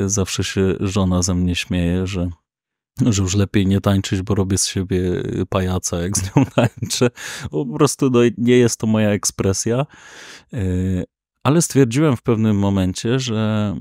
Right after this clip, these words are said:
mm, no, że chciałbym Bogu oddać chwałę też, też swoim ciałem, nie? Że nie tylko śpiewać, grać, bo wiadomo,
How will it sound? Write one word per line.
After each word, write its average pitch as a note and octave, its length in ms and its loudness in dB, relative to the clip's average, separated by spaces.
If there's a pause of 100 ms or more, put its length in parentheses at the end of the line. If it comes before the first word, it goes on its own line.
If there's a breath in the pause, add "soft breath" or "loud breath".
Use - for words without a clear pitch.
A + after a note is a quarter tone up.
(120)
mm, F#2+ 460 -4
no, G2 160 -4
że C#3 100 -2
chciałbym F3 420 0
Bogu C3+ 260 2
oddać A2 360 2
chwałę F#2+ 420 2
też, - 380 -4
też - 220 -2
swoim G2 360 0
ciałem, E2 460 0
nie? C3 160 0
Że A#2 140 -2
nie A2 140 4
tylko G#2+ 320 -2
śpiewać, G2 460 0
grać, F#2+ 380 0
bo G2 120 -2
wiadomo, G2 420 2